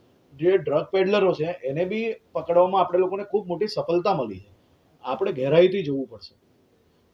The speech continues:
કે આ પ્રકારના કિસ્સાઓમાં ગુજરાત પોલીસ જે પ્રકારે કામગીરી કરી રહી છે, આ જ પ્રકારે ઓડિશાથી એક વર્ષ પહેલા જે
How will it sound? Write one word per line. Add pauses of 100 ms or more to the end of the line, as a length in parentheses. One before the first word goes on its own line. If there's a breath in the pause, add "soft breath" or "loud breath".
કે (180)
આ
પ્રકારના
કિસ્સાઓમાં
ગુજરાત
પોલીસ
જે
પ્રકારે
કામગીરી
કરી
રહી
છે, (560)
આ
જ
પ્રકારે
ઓડિશાથી (760)
એક
વર્ષ
પહેલા (460)
જે